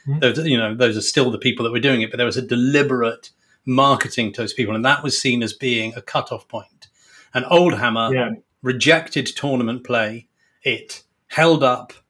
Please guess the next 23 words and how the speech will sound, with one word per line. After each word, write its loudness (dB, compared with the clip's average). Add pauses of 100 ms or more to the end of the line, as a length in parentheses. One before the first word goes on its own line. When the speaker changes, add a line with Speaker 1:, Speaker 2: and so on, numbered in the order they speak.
(200)
Speaker 2:
narrative 0
as -6
being 0
the, 0
the -6
core 2
of -6
the -2
gaming 0
experience. -4 (400)
Um, 2
Speaker 1:
True. 0
Speaker 2:
and 0 (360)
it -4 (360)
sort -2
of -6 (380)
reveled 4
in 0
the 2
D 4
I 4
Y 2
feel -4